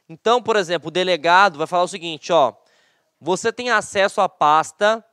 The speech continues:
processos. Dentro dessa pasta processos, você tem um milhão de processos. Só que o delegado, ele vai falar o seguinte, por exemplo, o delegado, vamos pegar o juiz, o Pedro Silas,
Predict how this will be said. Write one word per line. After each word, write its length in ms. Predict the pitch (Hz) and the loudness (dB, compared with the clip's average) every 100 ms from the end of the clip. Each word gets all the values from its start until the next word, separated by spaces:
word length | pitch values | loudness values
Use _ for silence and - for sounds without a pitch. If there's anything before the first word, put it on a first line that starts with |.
| _ - | _ -6
processos. 960 | 196 214 - 170 160 - 117 - - _ _ _ _ _ _ _ | -4 -4 -2 0 0 -2 -18 -20 -20 _ _ _ _ _ _ _
Dentro 380 | _ 143 247 269 | _ -2 0 0
dessa 260 | 226 214 - | -2 -2 -2
pasta 320 | - 165 160 | 0 0 0
processos, 540 | - 156 139 190 180 | -6 -6 -4 -2 -2
você 100 | - | -2
tem 220 | 196 214 - | -8 -10 -10
um 240 | - 269 302 | -14 -12 -8
milhão 560 | 294 269 202 190 214 | -6 -6 -2 0 0
de 100 | 226 | -4
processos. 920 | 196 196 185 - 139 113 - 107 - _ _ _ _ | -8 -6 -6 -6 -6 -6 -8 -20 -20 _ _ _ _
Só 200 | - 202 | -10 -8
que 60 | |
o 40 | 226 | -2
delegado, 760 | 220 196 151 165 202 185 120 _ | 0 0 2 2 2 0 -6 _
ele 180 | - 151 | -10 -4
vai 80 | 170 | -4
falar 160 | 175 170 | -2 -4
o 60 | |
seguinte, 600 | - 190 170 147 - 117 _ _ _ _ _ _ _ _ _ _ _ _ _ - | -4 -12 -12 -12 -16 -18 _ _ _ _ _ _ _ _ _ _ _ _ _ -12
por 100 | 131 | -10
exemplo, 420 | 139 120 123 120 _ _ - | -8 -10 -12 -20 _ _ -14
o 40 | |
delegado, 320 | 131 147 170 165 | -6 -4 -2 -2
vamos 120 | 156 | -2
pegar 160 | 190 | -4
o 60 | 196 | -4
juiz, 280 | 165 147 127 | -6 -10 -10
o 60 | |
Pedro 260 | - 143 139 | -8 -8 -8
Silas, 540 | - 131 117 104 - | -14 -12 -10 -12 -16